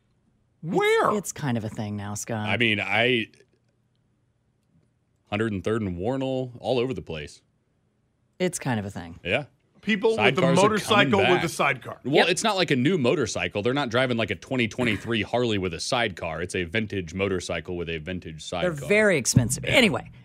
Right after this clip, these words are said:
Speaker 2: everyone has a twin, and that's not even what the documentary is about, except that a-, as part of it, they start showing you
Speaker 1: Hmm.
Speaker 2: tips that they, the F B I has sent agents to Guatemala because this guy they think is the guy.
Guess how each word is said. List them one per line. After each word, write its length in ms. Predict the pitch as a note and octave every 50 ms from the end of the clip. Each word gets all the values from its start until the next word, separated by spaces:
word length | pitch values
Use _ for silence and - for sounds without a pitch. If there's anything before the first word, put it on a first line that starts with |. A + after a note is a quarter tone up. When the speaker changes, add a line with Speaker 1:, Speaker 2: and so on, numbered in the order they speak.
| - -
Speaker 2:
everyone 460 | A3 B3+ A#3+ D4+ D4 C#4 C#4 C#4 C#4
has 520 | B3+ A#3 A3 G#3+ G#3+ G#3 G3 F#3 - - - - - -
a 120 | F3 F#3
twin, 440 | - - - G3+ F3 D3+ C#3 C3+ C#3
and 140 | D#3+ F#3 G#3
that's 180 | A3+ A#3 -
not 180 | C4+ D#4+ F4+ E4
even 180 | B3 A3 G#3
what 120 | F#3+ F#3+ -
the 60 | G3
documentary 420 | F3+ E3+ D3+ - E3 F3 E3+ D#3+
is 80 | C#3 A#2+
about, 360 | C#3 A#2+ F3 E3 D3 C3 - C#3
except 360 | B2+ - - A#3+ A#3 A3+ -
that 200 | F3 E3 E3 - -
a-, 200 | E3 - - C#3
as 160 | C#3+ D3+ -
part 340 | - - - G#3 A3 G3+ E3
of 80 | C#3
it, 180 | D3 C#3 B2+ - - - - - _ _
they 120 | - F#3 F3+
start 340 | - - - G3+ F#3 -
showing 480 | - - - - F3+ A#3+ C4 A#3+ A3 G3+
you 280 | F3+ E3+ D#3+ D#3+ D#3 C#3+ - - - _ _ _ _ _ _
Speaker 1:
Hmm. 100 | F#3 F3+
Speaker 2:
tips 380 | D#3+ - A3 A#3+ A#3+ - -
that 200 | - - A#3 A3+ -
they, 200 | A3 G#3+ G#3+ -
the 200 | D#3 D#3+ G3 F#3+ -
F 280 | F#3+ G3+ A3+ A3 -
B 140 | G3+ A#3 A#3+
I 340 | A#3 A3+ A3 G#3 F#3 F3 E3+
has 280 | F3 F3+ E3 C#3+ - -
sent 440 | - - - - B3 C4 C4 - -
agents 440 | A#3 B3 C#4 A#3 A3 C4+ C4 A#3 -
to 100 | - A#3
Guatemala 640 | A3 A#3 A#3+ A#3 A3+ A3 G#3+ G#3+ G#3 F#3+ F3 E3 D#3
because 320 | F3 E3+ - F#3+ E3 D#3
this 180 | F#3 G#3 G3+ -
guy 460 | A3 G#3 G3+ F#3+ F3+ E3 D#3 D#3 D#3 - - _ _ -
they 160 | F#3 F#3+ F3+
think 260 | - - A3+ A#3+ A3+
is 220 | C#4 B3+ A#3 G3+
the 80 | G3 G3+
guy. 420 | A#3+ B3+ B3 G#3 D#3+ C#3+ C#3+ D3